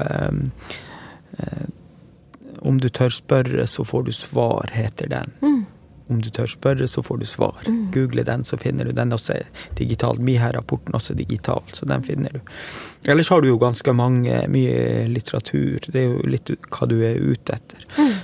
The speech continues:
Speaker 1: Og så var jeg sp-, snakket vi litt i sted da, hva, hva, hva jeg tenker er viktig for,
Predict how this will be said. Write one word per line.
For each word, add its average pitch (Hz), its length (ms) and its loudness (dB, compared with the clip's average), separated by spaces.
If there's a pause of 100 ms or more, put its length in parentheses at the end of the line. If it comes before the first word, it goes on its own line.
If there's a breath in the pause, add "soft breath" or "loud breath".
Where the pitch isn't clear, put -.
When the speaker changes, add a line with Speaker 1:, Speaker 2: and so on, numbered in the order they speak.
(100)
Speaker 1:
Og 131 60 2
så 143 60 2
var 180 140 6
jeg 175 80 0
sp-, - 160 -6
snakket 170 400 2
vi 143 100 8
litt 120 240 0
i 76 160 2
sted 123 360 2
da, 117 120 2
hva, 135 240 2
hva, 123 380 2
hva 120 180 2
jeg 120 60 0
tenker 123 340 2
er 117 80 0
viktig - 520 0
for, 117 260 0